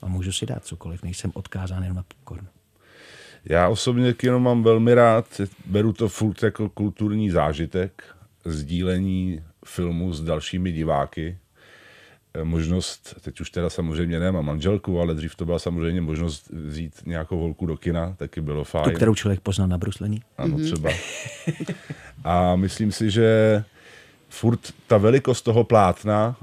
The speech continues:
Speaker 2: a toho zvuku, pakliže ten film je dělaný jako pro to kino, tak je to takový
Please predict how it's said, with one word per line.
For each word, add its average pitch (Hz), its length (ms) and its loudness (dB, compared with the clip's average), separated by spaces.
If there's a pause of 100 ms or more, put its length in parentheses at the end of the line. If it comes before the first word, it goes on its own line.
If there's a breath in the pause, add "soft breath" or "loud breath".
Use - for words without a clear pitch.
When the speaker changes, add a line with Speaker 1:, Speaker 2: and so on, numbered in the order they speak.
Speaker 2:
a 85 80 -4
toho 95 260 0
zvuku, 92 640 -2 (340)
pakliže 92 340 -2
ten 98 200 -2
film 107 280 0
je 92 80 2
dělaný 87 480 -2 (360)
jako - 180 -14
pro 85 140 -4
to 85 120 -6
kino, 82 440 -2 (480 loud breath)
tak - 180 -8
je 85 80 -2
to 82 600 0 (220)
takový 85 320 -6